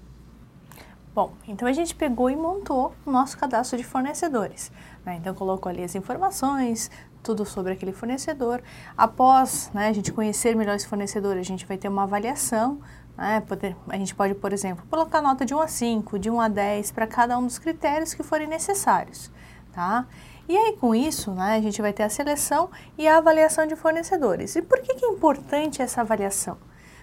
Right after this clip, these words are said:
Né? A gente pode ter um cadastro muito grande de fornecedores, né? Então, eu tenho ali, por exemplo, cinquenta fornecedores no mesmo produto, né? Toda vez que eu vou precisar desse produto, eu preciso mandar por cinquenta, né? Não necessariamente, eu posso,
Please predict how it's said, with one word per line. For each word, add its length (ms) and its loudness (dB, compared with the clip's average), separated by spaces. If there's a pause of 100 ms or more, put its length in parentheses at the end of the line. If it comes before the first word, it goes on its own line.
(160)
Né? 220 0 (200)
A 100 2
gente 200 2
pode 240 2
ter 80 -2
um 80 4
cadastro 480 4
muito 240 2
grande 360 4
de 80 2
fornecedores, 920 -6
né? 340 0 (380)
Então, 540 2
eu 80 -2
tenho 180 -2
ali, 160 0
por 140 -2
exemplo, 640 2
cinquenta 560 2
fornecedores 680 0
no 80 0
mesmo 340 0
produto, 560 -2 (360)
né? 360 0
Toda 300 6
vez 260 0
que 100 -4
eu 60 0
vou 220 2
precisar 420 2
desse 220 0
produto, 340 0
eu 60 -4
preciso 400 -2
mandar 300 2
por 180 -10
cinquenta, 640 -4 (420)
né? 260 2 (340)
Não 160 2
necessariamente, 640 4
eu 60 0
posso, 360 0